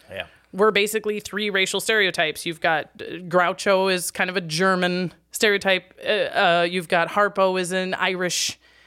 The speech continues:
Speaker 1: Yep.
Speaker 2: style guy, and, uh, Chico is Italian. And
Speaker 1: Yep.
Speaker 2: that, that people at the time would have recognized, "Oh, this is the, the Italian guy, the Irish guy, and the
Speaker 1: Yeah.
Speaker 2: German guy." It's so
Speaker 1: So,
Speaker 2: fantastic.
Speaker 1: and this is the start of, in a weird way,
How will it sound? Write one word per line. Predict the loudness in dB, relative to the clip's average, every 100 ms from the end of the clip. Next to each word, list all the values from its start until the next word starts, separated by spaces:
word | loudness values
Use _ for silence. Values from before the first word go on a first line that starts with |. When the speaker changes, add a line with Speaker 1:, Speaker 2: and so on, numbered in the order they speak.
| _ -10
Speaker 1:
Yep. | 0
Speaker 2:
style | 0 0 -2
guy, | 0 2 2 2 -2 -2
and, | 0 0 0 2
uh, | 2 2
Chico | 0 -2 2 4 4 0
is | -4 -4
Italian. | -4 -2 -2 0 -4 -8 -6
And | -2 0
Speaker 1:
Yep. | 0 -4 -6
Speaker 2:
that, |
that | -6 0
people | 0 4 4
at | 2
the | 0
time | 0 -2
would | -2
have | 0
recognized, | 0 0 -2 -4 0 2
"Oh, | 0
this | -2 -8
is | -4
the, | -4 -2
the | -4
Italian | 0 0 0 -2
guy, | -4
the | -4 -6
Irish | -8 -8
guy, | -8 -8
and | -12 -14
the | -16 _ _ -12
Speaker 1:
Yeah. | -10 -10 _ _ _
Speaker 2:
German | 0 2 2
guy." | -2 -4
It's | -8
so | -12 -4 0 4
Speaker 1:
So, | 4
Speaker 2:
fantastic. | 2 0 0 0
Speaker 1:
and | -2
this | -6
is | -8
the | -10
start | -8 2 2 2 -4
of, | -8
in | -8
a |
weird | -8 -6 -4 -2
way, | -2